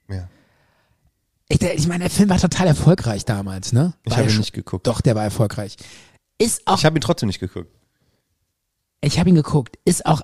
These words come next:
Speaker 2: eigentlich gar nicht so schlecht. Ich will jetzt nicht immer nur negativ reden, aber wenn man ihn dann so guckt, denkt man auch, du hast immer so einen Grund, so ein, so ein, so ein Hintergrundrauschen im Kopf, wo du denkst, was für ein Scheiß.
Speaker 1: Da gab's
Speaker 2: Wobei
Speaker 1: auch
Speaker 2: die Story eigentlich gar nicht,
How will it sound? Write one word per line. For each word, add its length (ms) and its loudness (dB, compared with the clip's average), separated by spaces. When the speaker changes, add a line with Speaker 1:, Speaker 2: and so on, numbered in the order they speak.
Speaker 2:
eigentlich 500 2
gar 420 -10
nicht 220 -4
so 520 -8
schlecht. 340 -8
Ich 80 -6
will 80 4
jetzt 200 2
nicht 280 0
immer 240 4
nur 240 6
negativ 540 0
reden, 320 -2
aber 220 4
wenn 80 2
man 120 2
ihn 140 0
dann 140 -6
so 80 -6
guckt, 340 -4
denkt 160 -6
man 140 -4
auch, 160 -8
du 100 -4
hast 180 -6
immer 180 2
so 80 0
einen 180 2
Grund, 360 2
so 140 2
ein, 100 2
so 100 2
ein, 100 2
so 120 0
ein 40 6
Hintergrundrauschen 960 2
im 60 0
Kopf, 260 -4
wo 120 0
du 80 6
denkst, 360 2
was 180 -6
für 100 2
ein 100 -2
Scheiß. 720 -8
Speaker 1:
Da 80 6
gab's 160 2
Speaker 2:
Wobei 160 4
Speaker 1:
auch 40 0
Speaker 2:
die 60 6
Story 400 2
eigentlich 300 0
gar 340 0
nicht, 160 -4